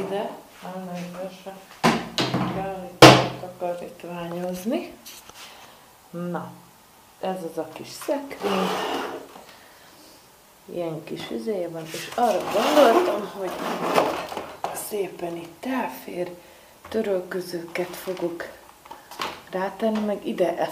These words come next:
szeretnék egy nagyobb kosarat, amiben majd a, ott is ugye sok tusfürdő, meg minden, azokat szeretném ide. Ez meg majd egyen lejjebb mehet, de most, most még ide teszem.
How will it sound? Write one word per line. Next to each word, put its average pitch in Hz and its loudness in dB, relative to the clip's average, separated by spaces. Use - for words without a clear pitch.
szeretnék 185 -2
egy 170 -2
nagyobb 175 -2
kosarat, 233 -4
amiben 185 -4
majd 190 -4
a, 185 -10
ott - -2
is 214 -8
ugye 190 -4
sok 185 -6
tusfürdő, 190 -8
meg 160 -8
minden, 180 -4
azokat 156 -6
szeretném 151 -4
ide. - -8
Ez 180 4
meg 185 0
majd 185 2
egyen 156 2
lejjebb 139 -2
mehet, 247 -2
de 175 -6
most, 180 -2
most 180 -10
még 160 -8
ide 147 -12
teszem. - -14